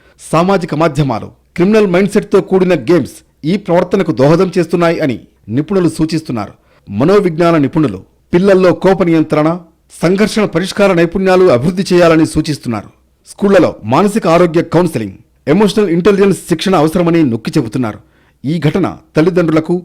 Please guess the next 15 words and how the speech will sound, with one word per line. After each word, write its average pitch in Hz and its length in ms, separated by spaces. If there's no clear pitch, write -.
ఉపాధ్యాయులకు, 147 800
సమాజానికి 160 580
ఒక 175 200
హెచ్చరిక 160 480
లాంటిది. 123 360
అయితే 160 320
పిల్లల్లో 220 320
పెరుగుతున్న 196 480
నేర 165 260
ప్రవృత్తిని 180 520
అరికట్టడానికి 165 680
తల్లిదండ్రులు 165 460
కొన్ని 156 260
జాగ్రత్తలు 160 460
తీసుకోవాలి. 117 480